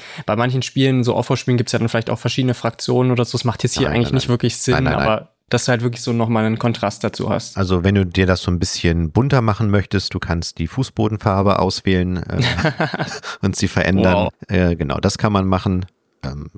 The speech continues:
Speaker 2: was ja auch durchaus man nutzen kann, um dann eben ja verschiedene Produktionsketten, hier wird zum Beispiel das Medikament hergestellt, hier wird das Medikament hergestellt, dann später mit verschiedenen Farben ja auch markieren kannst, dass du da nicht so den Überblick verlierst.
Speaker 1: Mhm.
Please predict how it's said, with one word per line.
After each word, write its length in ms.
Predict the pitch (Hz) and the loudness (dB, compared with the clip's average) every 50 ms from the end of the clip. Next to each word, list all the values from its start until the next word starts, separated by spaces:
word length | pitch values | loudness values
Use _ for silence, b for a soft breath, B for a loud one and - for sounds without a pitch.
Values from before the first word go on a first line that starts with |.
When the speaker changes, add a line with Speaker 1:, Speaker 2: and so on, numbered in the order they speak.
| - _ | -14 _
Speaker 2:
was 340 | - 85 78 - - - 82 | -4 -4 -4 -4 -8 -8 -2
ja 160 | 82 87 - | 2 2 2
auch 200 | - 87 82 - | 4 2 0 -2
durchaus 560 | - - 95 90 - - - 80 85 - - 85 | -2 -2 0 0 0 0 0 0 0 0 0 -2
man 120 | 82 82 | 0 0
nutzen 280 | 87 87 - - - 90 | 0 -2 -2 -2 -4 -2
kann, 260 | - 90 85 85 - | 0 0 0 0 0
um 160 | - 85 85 | 0 0 0
dann 160 | 80 80 80 | 0 0 0
eben 480 | - 78 78 78 80 80 80 80 80 80 - | 0 0 0 2 2 2 2 2 0 0 -2
ja 160 | - - - | -2 -2 -2
verschiedene 760 | - - 80 - - 90 82 87 85 82 82 80 78 78 78 - | 0 -2 -2 0 0 0 2 2 4 4 4 4 4 2 0 -2
Produktionsketten, 1000 | - - 95 82 - - 98 98 92 - - - - 90 - 90 85 80 76 76 | 0 0 0 0 2 2 2 2 2 0 -2 -2 -4 -2 0 0 0 0 0 0
hier 140 | 73 85 80 | 0 0 0
wird 160 | 80 - - | 0 0 0
zum 80 | 78 | 0
Beispiel 180 | 73 - - - | 0 0 0 0
das 160 | - 80 - | 0 0 0
Medikament 460 | - 85 82 80 - - - 82 80 | 0 2 2 0 0 0 0 2 2
hergestellt, 400 | - 82 80 85 - - 80 78 | 2 0 0 -2 -2 -2 -2 0
hier 100 | - 80 | 0 0
wird 140 | 85 85 - | 0 0 0
das 120 | 85 - - | 0 0 2
Medikament 480 | 87 85 80 - 82 78 78 78 80 | 0 2 2 0 0 0 0 0 2
hergestellt, 480 | 85 80 80 80 - - - 80 78 - 78 | 2 2 0 0 -2 -2 0 0 0 0 0
dann 120 | 78 76 | -2 -2
später 280 | - - - 82 - 80 | -2 -4 -2 -2 0 0
mit 120 | 80 80 | 0 0
verschiedenen 440 | - 92 - - 98 90 85 80 78 | 0 -2 0 2 0 2 2 0 0
Farben 320 | - - 80 80 87 90 | 0 0 0 0 2 2
ja 80 | 80 - | 2 0
auch 140 | - - - | 0 -2 -2
markieren 360 | 80 80 - - 92 87 90 | -2 -2 0 0 0 0 0
kannst, 340 | 85 - 82 80 - - - | 0 0 -2 -2 -2 -2 -2
dass 120 | 82 - | -2 0
du 80 | - 85 | 0 0
da 140 | 80 76 73 | 0 2 0
nicht 140 | 78 76 - | 0 0 0
so 100 | 85 80 | 0 0
den 100 | 78 76 | 0 0
Überblick 400 | 71 82 87 78 78 - - - | 2 2 0 0 0 -2 -4 -4
verlierst. 460 | - - 78 82 101 - - - - - | -4 -2 0 0 0 0 -2 -8 -6 -4
Speaker 1:
Mhm. 260 | - 131 110 117 143 | -2 0 0 0 0